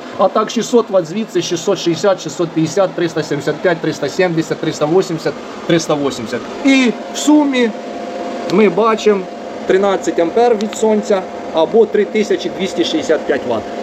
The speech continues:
Це сорок ампер на батарейку йде. Ну, я тут виставив тридцять дев'ять, сорок, воно моргає. Сорок ампер є максимум поставив за, на зарядку батарейки. Це приблизно по двадцять ампер на кожну п'ятикіловатну. Це нормально для літій заліза. Можна було б і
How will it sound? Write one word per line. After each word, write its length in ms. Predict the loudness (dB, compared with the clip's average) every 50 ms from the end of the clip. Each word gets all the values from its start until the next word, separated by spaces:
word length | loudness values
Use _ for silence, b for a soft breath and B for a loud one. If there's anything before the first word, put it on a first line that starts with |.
| -8 -6 0
Це 240 | 2 2 2 2 0 -4 -8 -10 -8
сорок 380 | 0 2 4 4 4 4 2 0
ампер 320 | -2 0 0 0 2 0
на 80 | 0 -2
батарейку 540 | -2 0 2 2 4 4 4 2 2 -2 0
йде. 240 | 0 0 0 0 2
Ну, 60 | 2
я 80 | 2 2
тут 160 | 2 0 0
виставив 340 | 0 0 0 0 -2 -2 -2
тридцять 300 | -2 -4 -4 -4 -4 0
дев'ять, 280 | 2 2 2 2 0 0
сорок, 260 | 2 2 2 2 0 -2
воно 240 | -6 -6 -6 -4 -4
моргає. 280 | -2 -2 -2 -2 -2
Сорок 240 | 0 0 0 0 0 -2
ампер 260 | -4 -2 -2 0 2
є 60 | 2
максимум 420 | 2 2 0 -2 -2 -4 -6 -6 -6 -4
поставив 400 | -6 -2 0 2 4 4 2 2
за, 160 | 2 0 0 0 -2 -2
на 80 | -2 0
зарядку 380 | 2 4 4 2 2 -2 -4
батарейки. 480 | -4 -4 -2 0 2 2 2 2 0 -2
Це 160 | -2 -2 -2 B B B B B 2
приблизно 460 | 2 2 4 6 4 4 4 2 -2
по 120 | -2 -2 -2
двадцять 420 | 0 0 0 0 0 -4 -4 -4
ампер 340 | -4 -2 0 0 0 0 0 -4 -10 -10 -10 -6 -6
на 80 | -2
кожну 280 | 2 4 4 4 2 -2
п'ятикіловатну. 760 | -4 -4 -4 -2 -2 0 0 2 2 2 2 0 0 -2 -2 2
Це 180 | 2 4 4
нормально 460 | 4 2 2 2 0 0 0 0 -2 -2 0
для 80 | 0
літій 220 | 0 -2 -4 -4 -4
заліза. 240 | -2 -2 2 4
Можна 240 | 6 6 6 4 2
було 200 | 2 2 2 2
б 60 | 2
і 40 | 0